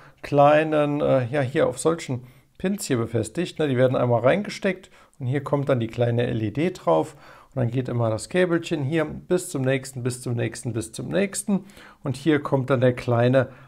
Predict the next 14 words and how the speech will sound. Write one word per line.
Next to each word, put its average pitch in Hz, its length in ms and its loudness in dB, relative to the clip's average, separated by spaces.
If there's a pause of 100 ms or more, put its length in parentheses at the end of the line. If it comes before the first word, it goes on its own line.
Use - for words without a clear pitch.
Anschluss 160 720 0
raus, 147 320 0
der 143 120 -2
dann 135 140 2
später 131 320 -2
mit 123 160 0
Strom 175 380 -2
versorgt 123 480 2
werden 107 320 2
möchte. 101 400 -6 (340)
Ja, 294 220 2 (120)
also 156 200 4
ein 123 80 0
schön 247 460 2